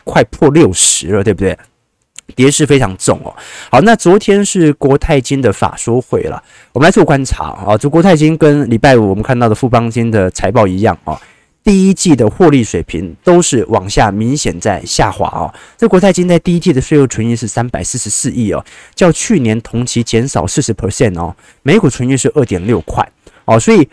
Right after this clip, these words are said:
呃，我们看到其实在今年哦，整体的获利水平很有可能会比去年来的差劲啊。那，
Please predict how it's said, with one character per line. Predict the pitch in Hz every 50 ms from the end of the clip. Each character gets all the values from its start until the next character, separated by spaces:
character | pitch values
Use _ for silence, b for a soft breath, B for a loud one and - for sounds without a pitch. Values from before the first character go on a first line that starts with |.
| b b
呃， | - 117 113 117 113
我 | 110 117 117
们 | 127 175
看 | - - 214
到 | 180 160 135
其 | -
实 | - 143
在 | 123 - 139 135 123
今 | - - - 175 170 170 165 151
年 | 120 98 85 90 95
哦， | 95 87 85 95
整 | - 127 147 175
体 | - 110
的 | 113 113
获 | - 165
利 | 143 135
水 | 123 - - 92
平 | 87 - 98 104
很 | 107 - 151 180
有 | 190 196
可 | - - - 107
能 | 92 98 107
会 | 131 123
比 | 104 - 98 90
去 | - - - - 170 127
年 | 104 98 101 104
来 | 95 101
的 | 101 113
差 | - - - 127 123
劲 | 131 - - - _ B B B B B B
啊。 | 104 98 92
那， | 110 147 160 151 131